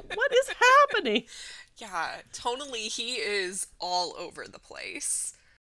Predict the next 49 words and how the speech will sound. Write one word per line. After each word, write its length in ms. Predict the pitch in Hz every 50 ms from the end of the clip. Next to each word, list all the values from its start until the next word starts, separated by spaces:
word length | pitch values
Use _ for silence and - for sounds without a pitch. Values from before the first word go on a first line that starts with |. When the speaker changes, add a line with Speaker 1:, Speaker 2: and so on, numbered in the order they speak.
| _ -
Speaker 1:
And 100 | - 202
I 40 | 220
don't 160 | 233 262 262
think 140 | 302 349 330
that's, 180 | 330 302 - -
like, 200 | 302 269 - -
necessarily 600 | 233 240 - - 269 - - 262 247 247 247 233
the 100 | 220 226
fault 340 | - - 175 170 180 - -
of 140 | - 196 185
the 140 | - - -
adaptation 920 | - 170 175 175 170 - - - - 160 151 175 - - 220 208 214 226 - -
or 360 | - 180 160 151 151 156 -
the 180 | 180 175 -
actor. 720 | - - - - - - - - 294 311 330 339 349 359 339 _ _ - - _ _ _
It 80 | - -
might 200 | 180 175 160 196
just 240 | - - 165 - -
be, 160 | - 185 190 175
like, 180 | 175 185 -
a 320 | 160 151 147 139 127 131 147 156 - _ _ _ _ _ _ _ _
issue 360 | - 165 - - - 196 190 185
with 160 | 185 - -
the, 120 | - - - _ _ _ _
the 100 | - 147
text. 680 | - - - 139 160 226 - - - - - - 220 202
Speaker 2:
Yeah. 300 | 226 214 196 190 180 170 - _ _ _ -
Speaker 1:
But 120 | 214 233
it 180 | 262 226 - -
did 200 | 240 285 - -
seem 460 | - 381 392 359 339 330 320 277 - _ _ _ _ - - -
kinda 320 | - - 147 135 127 117 - -
out 100 | 78 -
of 140 | - - -
nowhere. 380 | - - - - - - - 202 _
Just, 220 | - - - - -
like, 140 | - - -
all 140 | - 143 143
of 60 | 143
a 40 | 147
sudden 200 | 143 - 139 139
everyone's 360 | 147 - 143 143 135 135 -
screaming 480 | - - - - 95 117 135 135 - -
at 160 | - - -
her, 80 | - -
and 100 | - -
I 40 | -
was 160 | - - -
like, 180 | - - -